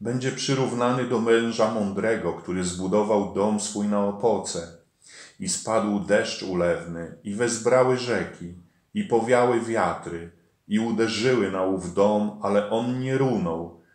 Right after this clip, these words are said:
gdyż był zbudowany na opoce. A każdy, kto słucha tych słów moich, lecz nie wykonuje ich, przyrównany będzie do męża głupiego,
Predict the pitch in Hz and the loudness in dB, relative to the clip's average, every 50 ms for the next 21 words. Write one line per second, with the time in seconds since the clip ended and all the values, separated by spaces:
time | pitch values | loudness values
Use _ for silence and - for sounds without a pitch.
0 | _ _ - - 90 95 107 101 101 104 104 131 143 135 123 117 107 104 107 107 | _ _ -20 -14 -6 -4 -4 -4 -4 -2 0 2 2 2 2 0 -4 -4 -2 0
1 | 104 98 98 107 104 104 104 101 98 98 98 98 92 92 - 98 90 87 85 - | 0 0 0 0 0 2 0 0 0 -2 -4 -4 -4 -4 -2 -2 -2 -2 -2 -6
2 | - 87 85 87 87 - - _ _ _ _ _ _ _ _ - - 113 - - | -8 -8 -8 -10 -12 -18 -20 _ _ _ _ _ _ _ _ -8 -8 -6 -2 2
3 | 156 135 143 143 139 135 - - - 117 104 - - - 117 143 147 139 123 107 | 2 2 2 2 0 -4 -6 -6 -8 -6 -4 -4 -4 -2 0 0 0 0 0 -2
4 | - - 92 87 - - - 104 107 98 90 - 95 87 87 87 87 87 87 87 | -2 -4 -6 -8 -6 -6 -4 -2 -2 -2 -4 -4 -4 -2 -2 -2 -2 -4 -6 -10
5 | - - _ _ _ _ - 95 104 101 - - 104 107 113 113 120 127 - - | -14 -18 _ _ _ _ -6 -4 -4 -2 -2 -2 -2 -2 -2 -2 -4 -4 -2 -2
6 | 131 143 151 156 143 117 98 90 80 82 85 85 82 - - - _ _ _ _ | 0 0 2 2 2 0 0 -2 -4 -6 -8 -12 -12 -14 -20 -20 _ _ _ _
7 | _ _ _ _ _ _ _ _ _ _ _ _ _ _ _ _ - - - 104 | _ _ _ _ _ _ _ _ _ _ _ _ _ _ _ _ -10 -6 -4 -2
8 | 101 104 107 95 92 101 104 110 110 113 107 107 113 110 110 104 110 101 101 104 | 0 0 0 0 0 0 2 2 2 0 -2 -2 -2 -2 -2 -2 -2 -2 -2 0
9 | 104 107 107 107 104 101 107 104 - 98 101 104 98 - 107 107 95 87 82 85 | 0 0 0 -2 -2 -2 -2 -2 -2 -4 -6 -6 -4 -4 -4 -2 -2 -4 -4 -8
10 | 82 82 82 | -10 -12 -14